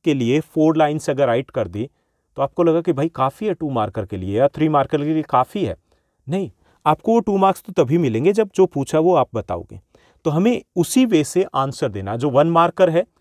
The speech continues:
तो हमें वन मार्क्स के according उसका आंसर देना है। सेकंड पार्ट अगर टू मार्क्स का है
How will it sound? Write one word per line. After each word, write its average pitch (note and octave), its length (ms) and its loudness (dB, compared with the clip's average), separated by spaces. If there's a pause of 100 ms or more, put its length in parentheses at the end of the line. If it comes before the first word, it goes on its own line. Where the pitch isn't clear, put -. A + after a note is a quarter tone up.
(360)
तो D3+ 40 2
हमें E3 200 0
वन C#3 200 2
मार्क्स D3 320 0
के G3 100 0
according F3 340 2
उसका D3 260 -4
आंसर A2 260 -6
देना G2 160 -8
है। A2 40 -6
सेकंड E3 360 -2
पार्ट D#3+ 280 2
अगर D#3+ 200 0
टू E3+ 220 -2
मार्क्स D#3+ 280 -2
का E3 80 -2
है F#3+ 80 -4